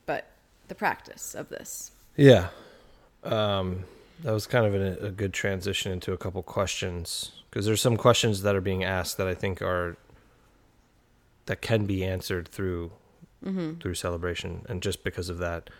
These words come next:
Speaker 2: what are some of, or what are your best practices for managing expectations of clients that choose to do between the ears?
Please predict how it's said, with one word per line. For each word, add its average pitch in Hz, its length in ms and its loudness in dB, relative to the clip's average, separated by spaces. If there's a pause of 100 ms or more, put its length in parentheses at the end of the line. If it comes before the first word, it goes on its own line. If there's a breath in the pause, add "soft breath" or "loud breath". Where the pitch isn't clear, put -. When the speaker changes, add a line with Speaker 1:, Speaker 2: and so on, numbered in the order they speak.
(460 loud breath)
Speaker 2:
what 110 300 6
are 123 80 10
some 113 280 4
of, 98 280 2
or 101 180 4
what 120 180 8
are 120 60 10
your 107 200 6
best 98 380 0
practices 90 600 0
for 95 140 -2
managing 92 580 -2
expectations 90 1120 -4
of 87 160 -10
clients 82 680 -8 (580 soft breath)
that 90 140 -8
choose 92 440 -2
to - 100 -14
do 87 200 -8
between 82 340 -12
the 80 120 -12
ears? - 380 -14